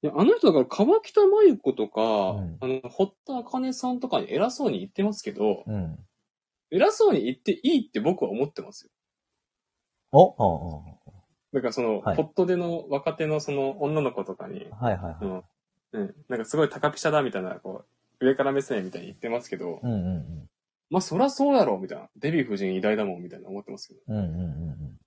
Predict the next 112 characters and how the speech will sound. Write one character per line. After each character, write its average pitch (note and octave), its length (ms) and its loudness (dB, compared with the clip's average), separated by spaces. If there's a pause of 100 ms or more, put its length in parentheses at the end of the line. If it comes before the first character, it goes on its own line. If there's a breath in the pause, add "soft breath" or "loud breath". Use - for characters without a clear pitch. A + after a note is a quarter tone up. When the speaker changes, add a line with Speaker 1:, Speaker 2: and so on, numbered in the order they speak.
(440)
Speaker 2:
あ、 A#2+ 100 8
偉 A#2+ 100 6
大 E3 180 12
だ G3+ 120 6
か F3 100 8
ら C3+ 80 6
こ F3+ 120 2
そ B2 140 4
言 F2+ 120 0
っ - 20 -6
て - 200 0
い F#2+ 60 4
い - 40 -2
っ - 20 -6
て - 80 -10
こ - 80 -10
と D2+ 60 -14
で - 40 -20
す - 80 -20
か？ - 100 -20 (400)
Speaker 1:
言 D#3 160 0
っ - 20 -16
て B3+ 120 -2
い - 20 0
い C4+ 60 0
ん - 20 0
じ - 80 -2
ゃ - 20 0
な - 60 -10
い - 20 -16
で - 60 -16
す - 60 -18
か - 100 -20
ね。 - 80 -20
Speaker 2:
う A2+ 60 0
ん - 20 2
う G#2 40 2
ん D#2+ 420 -6
う - 20 -14
ん。 - 60 -20
ま F#3+ 160 10
あ E3 40 8
ね、 F#2 120 -2
そ - 120 4
れ G3+ 60 10
は、 F3+ 220 12
あ F3 40 12
れ A3+ 80 10
は G#3 80 12
お D#3+ 60 10
も F3+ 140 6
ろ A3 120 12
い - 20 8
っ - 40 4
す F#3+ 100 -6
も F#2+ 120 -2
ん - 40 -12
ね。 - 140 -14 (760)
Speaker 1:
ま D3 60 0
あ、 - 20 -6
そ B3 120 0
う - 20 2
で A3 40 -2
す G2+ 120 -4
ね、 - 20 -2
お G#2+ 60 -2
も D3 140 -2
ろ F3 100 0
い - 20 -4
し。 - 240 -14
Speaker 2:
し、 C3+ 160 -2
デ F3 140 6
ヴ A3 100 8
ィ F3+ 80 8
夫 C#3+ 60 8
人 A#2+ 180 4
に A2 60 0
や G#2 80 2
っ - 20 -4
ぱ G#2+ 80 0
裁 B2+ 220 0 (120)
く、 G2+ 200 6
あ G#2 80 6
の、 F#2+ 320 0
返 E3+ 260 4
し - 180 4
の D#3 280 4 (160)
力 D3+ 320 6
が F#2 160 6
や - 60 -4
っ - 100 -10
ぱ F#2+ 80 -6
普 - 60 -18
通 - 100 -6
に B2+ 60 4
面 A2+ 160 4
白 B2 180 6
い F#2 60 4
っ - 20 -4
て - 180 -10
い - 80 -6
う。 - 100 -14 (720 soft breath)
Speaker 1:
で、 B2 100 -4
ト C4 120 2
ー B3+ 80 4
ク C3 140 -4
が G2 80 0
面 G2+ 160 -2
白 A2 180 0
い F#2 60 -2
か - 80 -16
ら。 - 60 -20